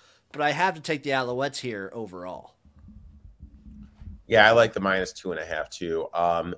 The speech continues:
Speaker 2: over under sitting on PointsBet sitting at fifty-one and a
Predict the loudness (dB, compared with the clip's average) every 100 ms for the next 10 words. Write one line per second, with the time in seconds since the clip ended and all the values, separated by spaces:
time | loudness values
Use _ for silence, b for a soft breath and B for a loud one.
0 | 0 2 4 4 4 -2 -4 -4 -2 -2
1 | -2 -2 -2 -2 -2 -2 -2 -4 -4 -6
2 | -6 -8 -6 -6 -2 -2 -2